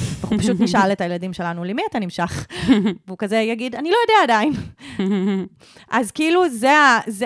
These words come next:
Speaker 1: כאילו, אז יום אחד אנחנו לא נניח שכזה, איזה מערכות יחסים אנשים נמצאים בהם, ואנחנו נשאל אותם באיזה מערכות יחסים הם. כרגע אנחנו עושים את ההנחה הזאת, ואי לכך ובהתאם לזאת.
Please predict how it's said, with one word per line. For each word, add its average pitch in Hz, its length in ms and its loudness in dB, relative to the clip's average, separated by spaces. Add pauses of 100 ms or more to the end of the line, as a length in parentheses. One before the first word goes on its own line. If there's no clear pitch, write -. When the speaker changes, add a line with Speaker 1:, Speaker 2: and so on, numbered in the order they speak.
(160)
Speaker 1:
כאילו, 240 320 -2
אז 220 160 -2
יום 247 160 -2
אחד 247 220 0
אנחנו 226 240 0
לא 277 120 2
נניח 247 540 -2
שכזה, 190 480 -4 (120)
איזה 208 220 -2
מערכות 196 360 -4
יחסים 180 340 -8
אנשים 175 300 -8
נמצאים 170 400 -10
בהם, 165 260 -10
ואנחנו 160 220 -8
נשאל 202 300 -4
אותם 165 240 -4
באיזה 180 340 -6
מערכות 156 360 -8
יחסים 160 320 -12
הם. 190 120 -8 (120)
כרגע 180 220 -8
אנחנו 175 200 -10 (260)
עושים 196 260 -6
את 180 100 -8
ההנחה 160 340 -6
הזאת, 262 240 -4 (100)
ואי 208 320 -6
לכך 190 280 -6
ובהתאם 175 320 -6
לזאת. 156 240 -8